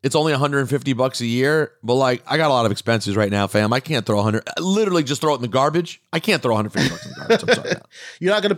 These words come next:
Speaker 2: you're not willing to pay a hundred fifty bucks for the camaraderie of the, of the pick'em pool?
Speaker 1: I don't, I, there's no camaraderie. There's no camaraderie. That's the, the, the only camaraderie is that I look at the chart every week to see how bad I did, and I wonder, "Who the fuck are these people? Why are they beating me so badly?"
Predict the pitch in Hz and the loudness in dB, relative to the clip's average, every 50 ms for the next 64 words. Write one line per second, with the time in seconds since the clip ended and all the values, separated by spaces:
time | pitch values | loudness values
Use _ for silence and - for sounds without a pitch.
0 | - - 180 180 196 190 190 196 190 196 208 196 165 185 185 185 180 - 180 190 | -2 -2 -2 0 2 2 2 0 0 0 0 0 2 0 -2 -2 -4 -6 -6 -4
1 | - 185 185 - - 185 175 - 196 185 180 180 185 185 190 196 185 165 160 156 | -4 -4 -2 -2 -4 -4 -4 -4 -4 0 2 2 2 2 2 0 -2 -2 -2 -2
2 | 156 156 143 - 156 147 156 151 - - - 208 196 - 220 226 254 311 - 165 | -2 -2 -2 -2 -2 -2 0 0 0 0 -2 -2 0 0 0 0 0 0 2 2
3 | 185 185 190 185 - 175 165 165 170 160 175 180 - - 170 160 175 185 143 90 | 2 2 2 2 0 0 2 2 2 2 2 0 0 0 0 2 2 0 0 -2
4 | 78 - _ _ _ _ _ _ _ _ 147 151 135 170 143 165 151 156 143 143 | -6 -10 _ _ _ _ _ _ _ _ -2 0 0 0 0 2 2 2 2 2
5 | 160 156 131 165 156 147 165 - - 139 160 135 143 160 170 175 165 180 170 151 | 2 0 0 -4 -4 -4 -4 -4 -2 0 0 0 0 0 0 0 0 0 0 2
6 | 151 147 156 151 156 143 135 123 110 127 123 120 120 123 127 135 - - 127 - | 2 2 4 4 4 4 4 2 2 2 2 2 2 2 2 0 0 -2 -4 -4
7 | 131 107 - - 139 135 139 - 117 117 104 113 117 113 104 - 101 - 127 120 | -4 -4 -2 0 0 0 2 2 0 0 2 2 0 0 -2 -2 -4 -2 0 2
8 | 113 107 92 113 113 117 117 113 110 101 101 104 101 101 107 101 104 113 123 117 | 0 2 2 2 2 2 4 2 2 2 0 -2 -2 -2 -2 -2 0 0 0 0
9 | 104 104 98 123 151 170 175 - 160 143 - 131 131 135 117 98 - - 85 - | 0 -2 -2 -2 -2 -2 -2 -2 -2 -2 0 0 0 0 0 -4 -6 -8 -10 -10
10 | 90 92 104 104 113 110 110 90 104 107 104 98 95 - - 80 80 95 76 73 | -6 -2 2 2 4 4 4 4 2 2 2 0 -2 -2 -6 -8 -8 -8 -8 -8
11 | 69 73 | -8 -8